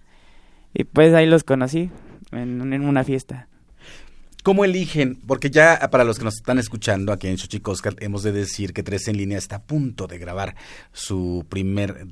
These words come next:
Speaker 2: disco. ¿Cómo escogen el repertorio? Porque algo que sí me parece que cuando uno se enfrenta al gran monstruo, uno tiene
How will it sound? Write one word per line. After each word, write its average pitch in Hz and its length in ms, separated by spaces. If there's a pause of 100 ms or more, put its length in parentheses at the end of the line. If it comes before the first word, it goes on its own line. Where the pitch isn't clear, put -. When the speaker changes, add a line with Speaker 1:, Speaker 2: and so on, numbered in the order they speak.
(120)
Speaker 2:
disco. 107 600
¿Cómo 196 320
escogen 151 420
el 123 120
repertorio? 110 920
Porque 107 420 (320)
algo 160 280
que 139 100
sí 110 200
me 127 120
parece 113 420
que 101 100
cuando 104 180
uno 123 160
se 113 80
enfrenta 104 400
al 98 80
gran 107 240
monstruo, 107 560
uno 107 260
tiene 107 380